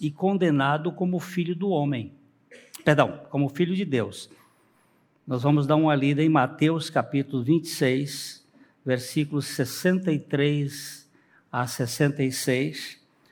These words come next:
que mostra o julgamento da lei mosaica contra Jesus. E Jesus foi julgado duas vezes. Ele foi julgado pelo tribunal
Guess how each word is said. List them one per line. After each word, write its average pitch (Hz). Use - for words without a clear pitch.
que 156
mostra 156
o 139
julgamento 165
da 139
lei 180
mosaica 170
contra 185
Jesus. 147
E 127
Jesus 151
foi 185
julgado 165
duas 160
vezes. 120
Ele 135
foi 143
julgado 117
pelo 202
tribunal 165